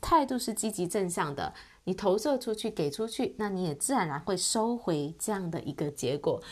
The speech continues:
所以在你人生中所达到的任何事情，你想要实现任何的目标呢，都必须透过一个积极正向的态度来获得。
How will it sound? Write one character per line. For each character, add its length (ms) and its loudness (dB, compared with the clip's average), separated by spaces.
所 140 0
以 40 2
在 160 0
你 120 0
人 180 -2
生 260 0
中 240 -2
所 200 -2
达 240 -2
到 180 4
的 140 -2
任 180 2
何 160 -2
事 140 0
情， 160 -4
你 40 -2
想 140 -4
要 80 -2
实 160 -4
现 180 0
任 240 2
何 160 0
的 120 0
目 160 -2
标 220 0
呢， 160 -4
都 180 2
必 320 4
须 400 -4
透 240 0
过 180 2
一 60 0
个 120 0
积 240 -2
极 200 0
正 200 2
向 220 -2
的 120 2
态 340 -2
度 300 0
来 220 0
获 280 4
得。 280 -2